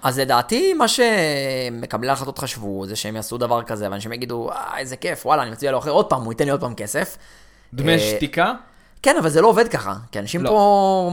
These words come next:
Speaker 1: מספיק חכמים, מספיק ביקורתיים כדי להבין שזה די
Speaker 2: אבל
Speaker 1: בלוף.
Speaker 2: מה, ביבי ושר האוצר ישראל כץ לא ידעו את זה?
Speaker 1: אז,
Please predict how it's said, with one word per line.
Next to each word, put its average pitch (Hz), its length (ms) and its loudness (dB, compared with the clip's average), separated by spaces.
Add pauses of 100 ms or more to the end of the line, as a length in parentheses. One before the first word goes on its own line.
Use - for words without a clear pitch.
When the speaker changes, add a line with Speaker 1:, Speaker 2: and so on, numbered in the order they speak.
Speaker 1:
מספיק 156 260 -4
חכמים, 190 440 2
מספיק 170 220 -4
ביקורתיים 160 520 -2
כדי 151 140 0
להבין 117 240 -6
שזה 113 280 -8 (400)
די 120 120 -2
Speaker 2:
אבל 156 140 4
Speaker 1:
בלוף. 165 120 4
Speaker 2:
מה, 107 240 -4
ביבי 123 380 -2 (200)
ושר 113 580 -6
האוצר 113 260 -8
ישראל 110 240 -10
כץ 107 380 -14
לא 113 220 -2
ידעו 165 240 0
את 175 100 -2
זה? 180 100 -2
Speaker 1:
אז, 151 100 -2